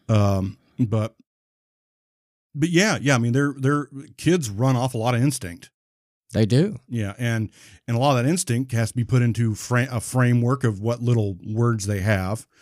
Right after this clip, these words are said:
Speaker 1: So, um, and it should be noted that, that there was a time, uh, 'cause now, now we're,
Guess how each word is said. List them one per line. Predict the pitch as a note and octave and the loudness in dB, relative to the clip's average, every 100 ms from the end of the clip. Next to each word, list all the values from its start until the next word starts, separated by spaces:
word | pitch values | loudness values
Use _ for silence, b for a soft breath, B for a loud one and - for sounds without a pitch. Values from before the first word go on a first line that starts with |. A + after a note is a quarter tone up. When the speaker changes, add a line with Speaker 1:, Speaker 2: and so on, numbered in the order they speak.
| b b b b | b b b b
Speaker 1:
So, | - G#2 F#2+ F2+ - | -2 0 0 -4 -4
um, | G2+ F#2 F2+ G#2+ _ | -2 -2 -4 -8 _
and | E3+ | -2
it | A3+ | 0
should | - E4 | 0 0
be | E4+ | 0
noted | C4+ A3 D#4 D4 | 0 0 -2 -2
that, | D3+ C3 | -2 -2
that | C3+ C#3 | -4 -4
there | F#3+ | -2
was | D3+ G#3 | -2 -2
a | A#3 | -4
time, | F#3 F3 G#3 F#3 F3 - | -4 -4 -2 -2 -4 -4
uh, | C3+ | -4
'cause | B2 A#2+ | -2 -4
now, | B2+ C3 B2+ | 2 2 2
now | A#2 B2+ | 2 4
we're, | C#3 | 2